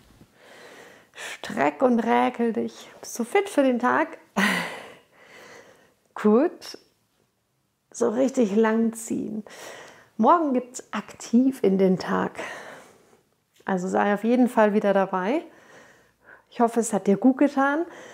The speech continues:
Jetzt öffnest du deine Arme. Natürlich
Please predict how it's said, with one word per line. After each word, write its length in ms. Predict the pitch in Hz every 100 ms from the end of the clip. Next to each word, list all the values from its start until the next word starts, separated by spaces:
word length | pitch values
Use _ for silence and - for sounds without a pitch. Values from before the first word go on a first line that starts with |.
| - _
Jetzt 220 | 196 - -
öffnest 440 | 196 214 202 -
du 40 |
deine 320 | 202 190 196 -
Arme. 440 | 214 233 226 220 - - - - - - _ _ _ - _ _ _ _ -
Natürlich 560 | 190 - 247 226 -